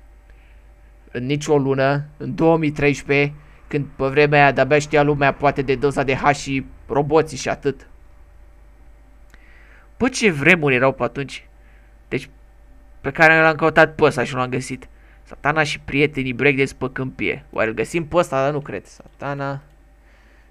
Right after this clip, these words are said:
Hai să văd așa. Bă, deci erau niște vremuri. <laughs> Satana, cum era? Și priete-, aha.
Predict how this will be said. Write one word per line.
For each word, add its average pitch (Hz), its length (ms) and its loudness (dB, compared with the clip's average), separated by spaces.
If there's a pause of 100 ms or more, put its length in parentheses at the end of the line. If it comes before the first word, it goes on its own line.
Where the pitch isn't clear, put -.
(360)
Hai 151 100 -8
să 156 120 -6
văd 160 120 -2
așa. 151 300 -2 (260)
Bă, - 220 0
deci 131 240 -4
erau 135 120 -2
niște 147 280 -2
vremuri. 123 640 -6 (380)
<laughs> 233 320 -20
Satana, 135 500 -12
cum 131 140 -14
era? 107 220 -6 (300)
Și - 480 -12 (480)
priete-, 113 1080 -8
aha. 165 360 -2